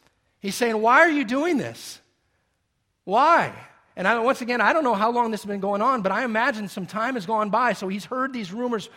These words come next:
for some time, and he's just now coming to them and approaching them saying, "Why are you doing this?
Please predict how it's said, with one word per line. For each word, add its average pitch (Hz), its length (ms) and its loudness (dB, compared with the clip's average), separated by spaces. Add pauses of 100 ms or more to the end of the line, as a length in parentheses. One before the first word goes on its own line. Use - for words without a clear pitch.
(160)
for 196 100 -8
some 214 220 -4
time, 233 360 -2
and 196 80 -4
he's 180 180 -6
just 214 320 -4
now 214 360 -2
coming 240 300 -6
to 202 60 -6
them 185 160 -6
and 170 100 -8
approaching 214 360 -4
them 180 100 -10
saying, 190 260 -8 (240)
"Why 254 520 2
are 220 140 -4
you 208 140 -6
doing 220 260 -2
this? 165 160 -6